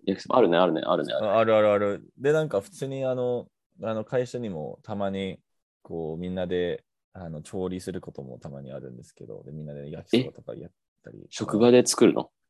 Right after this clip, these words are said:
Speaker 2: そうそうそう、作ったことはあります。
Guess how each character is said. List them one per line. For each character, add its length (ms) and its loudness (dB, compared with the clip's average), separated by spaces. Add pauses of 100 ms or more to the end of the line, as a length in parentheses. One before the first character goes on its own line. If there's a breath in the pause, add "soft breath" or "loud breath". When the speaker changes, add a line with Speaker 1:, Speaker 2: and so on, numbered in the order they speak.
(420)
Speaker 2:
そ 120 -6
う 40 -2
そ 140 0
う 20 -2
そ 180 0
う、 80 -2 (240)
作 180 -20
っ 40 -20
た 100 0
こ 100 -8
と 140 -6
は 200 -2 (200)
あ 100 -6
り 280 -10
ま 140 -10
す。 340 -20